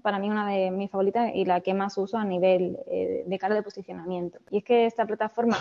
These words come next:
es gratuita, importante, y te ayuda a que seas encontrado correctamente en, en las búsquedas que realizan los clientes. Search Console te, te ofrece, uh, herramientas e informes para poder resolver o evitar problemas que puedan afectar al posicionamiento.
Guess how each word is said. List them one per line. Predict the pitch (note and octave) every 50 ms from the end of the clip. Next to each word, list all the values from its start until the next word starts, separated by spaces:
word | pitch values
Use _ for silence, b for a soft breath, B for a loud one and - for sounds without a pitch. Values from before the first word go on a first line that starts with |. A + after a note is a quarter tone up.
| B B B B B B B _ -
es | - G3
gratuita, | G3 G#3 G3+ G#3 G#3+ A#3+ B3 A#3+ B3+ B3+ - - b b b b b b b
importante, | G3 F3+ - F3+ - G#3 A3 A#3 A3 B3+ - - -
y | A#3+ A3
te | A3+
ayuda | G3 G3 G#3 A3 A3+
a | A3+
que | - G3+
seas | - A3+ G#3+
encontrado | A#3 - - A3 A3 A3 A3 A#3+ A#3
correctamente | - G#3 G3+ - - F#3+ G3 F#3+ G3+ G#3 - A#3
en, | A#3+ G#3+ G3 F#3 F3+ - -
en | G#3 G3+
las | F#3+ F3+
búsquedas | E3+ F#3+ G#3 - A#3+ A#3+ A#3+ A#3+
que | A#3+ - G#3
realizan | G3 F#3 F3+ F#3 - A3 A3
los | G3 -
clientes. | - F#3+ F3+ F3+ F3 F#3+ - - - _ _ _ _ _ b b b b b b b b b b
Search | - A3 A3
Console | A3 C4 B3+ B3+ B3+ B3+ B3+ C4 B3+ B3+ B3 B3+ B3 B3+ -
te, | A3+ G#3+ G#3 G#3 G3+ G3 F#3+ F#3+ F#3+ F#3 F#3 F#3
te | F#3 G3+
ofrece, | F#3+ - G3+ G3+ G3+ - - A#3+ A#3+ A#3 A#3+ - -
uh, | G#3 G#3 G3+ G3 G3 F#3+ F#3+ F#3 -
herramientas | G3+ F#3+ G3+ G3 G3 G3+ G3 G3+ -
e | G#3
informes | G3 F3+ F3+ - A3+ A#3 A#3+ A#3+ A3 A3 A#3 A#3+
para | A#3 A3 G#3 F#3+
poder | F#3 F#3+ F#3 F#3+ F#3+ F#3
resolver | G3+ G3+ F#3+ - F#3+ F#3 G3 G3+ G#3 A3 - -
o | G#3
evitar | G3+ F#3+ G3 F#3+ F#3+ G3+ G3 G3+ G#3 G3+
problemas | - G3 G3+ G#3 A3+ A3+
que | - A3 G3
puedan | - G3 G3 G3 G3+
afectar | G#3 - G3 F#3+ F#3+ - G#3
al | A#3 A#3+
posicionamiento. | - G#3 G#3 - F#3+ F3+ F3+ F#3 F#3 F#3 - - _